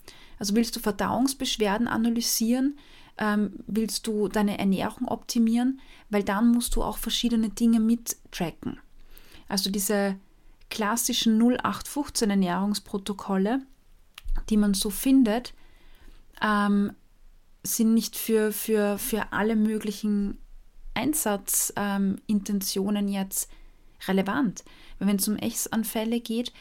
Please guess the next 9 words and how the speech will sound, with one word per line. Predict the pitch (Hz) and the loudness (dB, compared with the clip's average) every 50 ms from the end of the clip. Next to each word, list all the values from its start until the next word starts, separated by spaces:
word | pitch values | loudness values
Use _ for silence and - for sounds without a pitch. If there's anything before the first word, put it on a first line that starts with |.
| - - - - | -20 -20 -4 -2
muss | 220 214 208 | -2 -2 -2
ich | - - 220 | -2 -4 -4
was | 208 - | -4 -4
ganz | - 208 214 226 220 - | -2 -2 -2 -2 -2 -2
anderes | - - 214 214 226 226 - | -2 -2 -2 -2 -4 -4 -4
vielleicht | - - 214 202 202 - | -4 -2 -2 -4 0 0
mitdokumentieren | 226 220 214 - - 214 - - 220 226 214 208 208 - 220 226 233 233 226 - 214 | 0 0 2 -2 -4 -6 -4 -2 0 0 0 -2 -2 -2 0 2 2 2 2 0 0
als, | 208 208 208 208 202 - - - - | 0 0 0 0 -2 -2 -2 -2 -2
äh, | - 208 202 202 202 202 | -2 -2 -2 -2 -4 -4